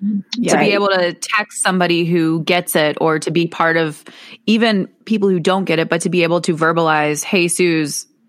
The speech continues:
Speaker 2: I'm okay today. Hey, Suze, I'm
Speaker 3: Mm-hmm.
Speaker 2: not okay today." Just to be able to tell someone that, I think, is an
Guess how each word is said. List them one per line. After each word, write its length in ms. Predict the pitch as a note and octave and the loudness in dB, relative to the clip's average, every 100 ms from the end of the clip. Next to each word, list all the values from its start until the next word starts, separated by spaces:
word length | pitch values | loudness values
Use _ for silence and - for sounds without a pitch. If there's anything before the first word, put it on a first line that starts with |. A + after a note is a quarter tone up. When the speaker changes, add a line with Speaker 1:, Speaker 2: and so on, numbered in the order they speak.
| _ _ - | _ _ -2
Speaker 2:
I'm 140 | F3+ | 0
okay 260 | F3 E3 E3 | 0 2 0
today. 380 | D3 D#3 C#3 - | 2 2 0 -2
Hey, 220 | - E3+ | -2 0
Suze, 280 | E3+ D#3+ D3+ - | 0 0 0 0
I'm 100 | E3+ | 2
Speaker 3:
Mm-hmm. 40 | |
Speaker 2:
not 220 | D#3+ E3 D#3+ | 2 0 0
okay 320 | D3+ C#3 C3+ | -2 -2 -4
today." 420 | - B2 F2 - - - - | -2 -2 -2 -4 -8 -20 -6
Just 240 | - F#3+ - | -2 -2 0
to 60 | |
be 100 | G#3 | 2
able 420 | G3+ F#3+ E3+ - - | 2 2 2 -2 -6
to 480 | - F#3 E3+ D#3+ C#3+ - | -2 0 2 0 -2 -6
tell 360 | - - G3+ G#3 | -8 -2 0 0
someone 400 | - F3+ D3+ C#3+ | -2 0 0 0
that, 220 | C#3 C#3 | 0 0
I 100 | - | -2
think, 320 | D#3 E3 D#3+ - | 0 -2 -2 -2
is 140 | E3 | 0
an 80 | D#3 | 0